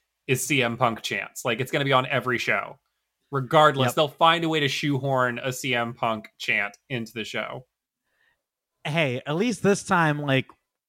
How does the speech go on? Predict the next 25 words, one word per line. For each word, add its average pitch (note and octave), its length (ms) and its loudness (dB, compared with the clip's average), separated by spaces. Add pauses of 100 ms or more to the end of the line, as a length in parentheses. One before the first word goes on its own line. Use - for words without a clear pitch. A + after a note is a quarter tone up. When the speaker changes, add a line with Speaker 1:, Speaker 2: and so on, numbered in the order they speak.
(300)
Speaker 2:
we E3+ 160 4
feel E3 420 4
this, D3+ 240 0
we're C#3+ 200 -6
actually C#3 380 -2
gonna B2+ 220 0
get B2+ 200 -4
C D3+ 120 -12
M C#3+ 100 -8
Punk. D#3 260 -6 (140)
Like, D3 200 -4
it's D3+ 140 -10
not, E3 380 0 (600)
like, C#3 320 2 (760)
fuck. - 380 -2
Remember E3+ 260 -2
when A#3 140 0
that G3+ 240 0
Iron F3 280 -2
Man F3+ 180 -2
match E3+ 280 -2
between E3 300 -10
Seth D3 320 -8 (100)
Rollins C#3+ 760 -2
and, A#2+ 600 -4